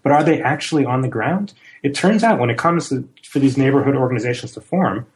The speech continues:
that those people just aren't part of it. And what had been, at least attempted by the United States, to be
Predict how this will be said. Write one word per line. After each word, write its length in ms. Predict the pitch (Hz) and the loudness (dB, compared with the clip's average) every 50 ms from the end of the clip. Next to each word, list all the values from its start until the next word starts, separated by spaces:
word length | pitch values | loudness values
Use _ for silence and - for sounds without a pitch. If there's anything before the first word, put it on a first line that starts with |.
| _ _ _ _ _ _ _ _ | _ _ _ _ _ _ _ _
that 100 | 131 127 | 0 2
those 180 | - 156 190 185 | 4 4 2 2
people 260 | - 202 208 196 190 | 2 0 0 0 0
just 160 | 151 143 139 | 0 0 2
aren't 220 | 143 143 170 - - | 0 0 -2 -2 -2
part 220 | - 170 208 226 | -2 -2 -2 -2
of 100 | - - | -6 -10
it. 100 | - _ _ _ _ _ _ _ _ _ _ _ _ | -14 _ _ _ _ _ _ _ _ _ _ _ _
And 180 | 139 135 139 | 0 2 2
what 320 | 135 151 156 151 - - _ _ _ _ 143 147 151 127 | 4 4 2 0 -2 -10 _ _ _ _ -18 -16 -12 -8
had 260 | 123 - 151 160 165 | -2 0 0 0 2
been, 420 | 139 139 123 120 123 123 127 - - _ - 127 127 135 135 | 0 0 0 0 -2 -6 -8 -10 -14 _ -20 -14 -12 -8 -8
at 100 | 139 139 | -4 -2
least 280 | 147 135 120 - - | 0 -2 -2 0 -2
attempted 400 | 139 139 - 151 147 - 147 131 | -4 -2 0 -2 -2 0 0 0
by 100 | 123 - | 0 0
the 80 | 123 117 | 0 -2
United 220 | 113 117 110 110 | -4 -4 -4 -6
States, 260 | - - 165 - - | -4 -4 -4 -4 -4
to 100 | - - | -4 -4
be 240 | 120 113 110 110 110 | -2 0 0 0 -2